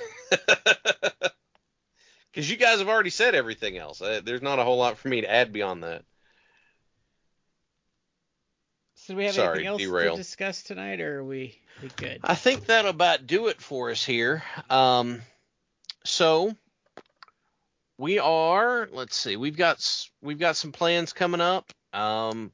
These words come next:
Speaker 1: we're just trying to make sure that we get things solidified before we throw 'em out there, 'cause we don't wanna just throw it out there and, and not follow through. But we got some stuff we're working on, and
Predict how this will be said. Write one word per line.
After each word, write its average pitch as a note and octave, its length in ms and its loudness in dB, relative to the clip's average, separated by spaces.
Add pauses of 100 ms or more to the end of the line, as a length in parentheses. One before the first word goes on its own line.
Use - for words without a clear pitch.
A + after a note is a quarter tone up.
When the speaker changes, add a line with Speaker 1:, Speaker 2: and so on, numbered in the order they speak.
Speaker 1:
we're A2 80 -8
just A2 240 -10
trying B2 280 2
to A2 60 -2
make A2+ 180 -2
sure B2 180 -2
that - 100 -2
we A2 120 -4
get A2+ 200 2 (420)
things A#2+ 260 0
solidified G#2+ 640 4
before G#2 280 -8
we F#2+ 100 -6
throw A2 260 0
'em G2 100 2
out G#2 200 2
there, F2 220 0
'cause - 200 -14
we F2+ 100 -6
don't F2 180 -2
wanna F#2+ 200 -2
just F2 260 -6 (180)
throw F2+ 160 4
it F2 60 6
out E2 180 4
there E2+ 220 2
and, D#2 180 -6 (640)
and F#2 140 0
not G2 240 2
follow F2+ 220 0
through. G2 280 -4
But C#3 180 0
we F#2+ 120 -6
got F2 160 -2
some - 140 -10
stuff - 300 -2
we're G2 60 -6
working A#2 300 2
on, C3+ 320 2
and G2+ 360 -2